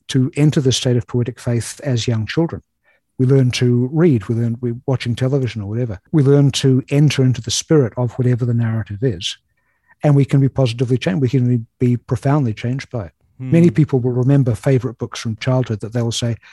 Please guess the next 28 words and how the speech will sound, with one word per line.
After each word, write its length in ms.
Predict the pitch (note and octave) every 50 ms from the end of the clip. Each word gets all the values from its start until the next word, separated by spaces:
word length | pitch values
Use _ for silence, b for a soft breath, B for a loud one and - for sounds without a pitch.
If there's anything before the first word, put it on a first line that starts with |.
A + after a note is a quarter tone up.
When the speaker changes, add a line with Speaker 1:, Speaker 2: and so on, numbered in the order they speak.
| B B B B B _
Speaker 1:
when 100 | D#3 D3+
they 100 | C#3 C3+
look 220 | A#2+ A#2+ A2 _
back, 360 | - F3 D3+ A#2 - - b b b b b b b _ _ -
"This 120 | - C#3
has 100 | D3 C3+ B2
really 240 | C3 C3+ C3+ C3
had 160 | G#2+ B2+ C3 A#2+
a 60 | A#2
profound 640 | - C3 - - - C#3 C3+ C3 B2 A#2+ A2+ - - _ _ _ _ _ _ _ _
impact 420 | - D#3+ D#3 - C3+ A#2+ G#2+ -
on 120 | B2 A#2 A2
my 80 | A2
life, 320 | A2 C3+ E3+ C#3+ G#2 - -
on 80 | A2
the 60 | A2 A2
way 200 | A2 A#2+ A#2 A#2
I 80 | A2+
see 220 | G#2+ - - C3 B2
the 160 | A#2 - A2+
world, 260 | A2+ C#3 C#3+ A#2+ G#2+
on 100 | A2 G#2
the 60 | A2
way 220 | G#2+ A2+ A#2 A#2 A#2
I 260 | A2+ A2+ A2+ A2 - B B B B B B B B
treat 180 | - - C#3
other 140 | B2+ B2 A2
people." 380 | - - C3+ C3 - - -